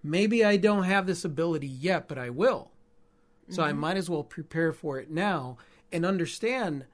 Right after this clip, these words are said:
Speaker 1: that everything that I'm doing now is what's gonna get me there.
Speaker 2: Exactly.
Speaker 1: And,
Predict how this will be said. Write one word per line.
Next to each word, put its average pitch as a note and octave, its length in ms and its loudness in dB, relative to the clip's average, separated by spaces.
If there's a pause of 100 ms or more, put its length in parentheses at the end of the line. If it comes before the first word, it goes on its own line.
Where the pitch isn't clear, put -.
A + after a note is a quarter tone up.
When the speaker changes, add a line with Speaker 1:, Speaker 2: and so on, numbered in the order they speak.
(140)
Speaker 1:
that D#3+ 220 -4
everything G#3+ 480 0
that F3 100 4
I'm E3 140 2
doing D#3+ 260 2
now E3 460 0
is A3 300 0
what's D#3+ 260 0
gonna C#3+ 200 -4
get D#3 260 -4
me C#3+ 160 -6
there. D#3 480 -4 (760)
Speaker 2:
Exactly. E3+ 720 -4
Speaker 1:
And, D3+ 340 -2